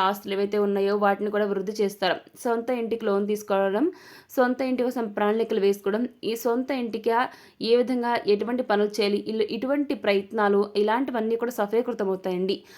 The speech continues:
అలాగే మధ్యలో ఆగిపోయినట్టు మీ యొక్క సొంత ఇంటి నిర్మాణం కూడా పూర్తి చేయడం అంటూ చేస్తారు. అదేవిధంగా మీరు సంతానం రీత్యా కూడా ఎన్నో లాభాలు పొందే ఛాన్స్ ఉంది. అంటే వారి చదువుల్లో,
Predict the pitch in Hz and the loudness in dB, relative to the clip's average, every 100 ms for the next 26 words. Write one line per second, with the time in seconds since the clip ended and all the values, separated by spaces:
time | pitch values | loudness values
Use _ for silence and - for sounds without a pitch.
0 | - - 220 233 262 254 208 214 240 269 | -12 -2 2 2 2 0 0 0 -2 -2
1 | - 208 208 240 226 220 254 226 226 214 | 0 0 2 2 0 2 2 2 0 0
2 | 202 208 254 254 208 214 208 220 233 220 | 0 2 2 2 2 2 0 0 0 0
3 | 226 226 208 202 214 208 196 208 185 - | 0 0 2 2 2 0 -2 0 -2 0
4 | - 214 226 214 208 247 359 - - - | 2 4 4 2 2 2 0 -6 -20 -20
5 | - 240 247 240 294 349 - 226 226 254 | -10 -2 2 4 4 2 0 0 0 0
6 | 269 254 233 233 220 214 226 220 202 220 | 0 -2 -2 -2 0 0 0 0 0 2
7 | 214 202 220 247 240 208 208 190 185 190 | 4 4 2 -2 0 -2 0 0 0 -2
8 | 196 196 202 - 208 214 254 262 233 233 | -2 0 -2 0 -2 2 2 4 2 2
9 | 208 208 208 | 2 2 2